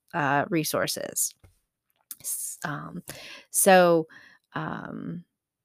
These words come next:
anyway, the top twenty secure P L C coding practices is really the first of its kind, um, you know, guidance to secure the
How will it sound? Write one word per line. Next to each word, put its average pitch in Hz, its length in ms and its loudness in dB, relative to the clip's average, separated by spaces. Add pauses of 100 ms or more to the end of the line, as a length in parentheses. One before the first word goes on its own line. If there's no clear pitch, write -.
(120)
anyway, 190 300 6
the 165 140 0
top - 260 -2
twenty 202 280 0
secure 190 360 -4
P - 160 -4
L 175 80 -2
C - 160 -6
coding 214 340 0
practices 202 640 0
is 180 200 -6
really 220 240 0
the 170 120 -4
first 180 460 -2
of 175 80 -10
its - 140 -10
kind, 180 520 -4 (520)
um, 151 760 -6
you 170 200 -6
know, 156 120 0
guidance 175 640 0
to 160 520 -4
secure 180 640 -4
the 160 360 -2